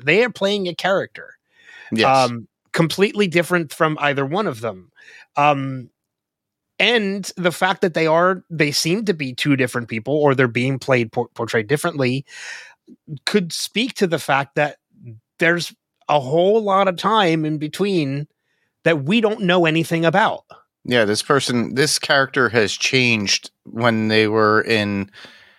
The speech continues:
Speaker 2: uh, according to Verdugo, seclusion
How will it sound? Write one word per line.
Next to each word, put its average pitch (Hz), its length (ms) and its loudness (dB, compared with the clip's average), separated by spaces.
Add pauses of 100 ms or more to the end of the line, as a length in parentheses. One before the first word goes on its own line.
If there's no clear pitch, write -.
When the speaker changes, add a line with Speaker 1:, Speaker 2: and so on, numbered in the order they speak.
(320)
Speaker 2:
uh, 110 180 4
according 117 600 0
to 110 500 2
Verdugo, 110 800 2 (140)
seclusion 113 800 0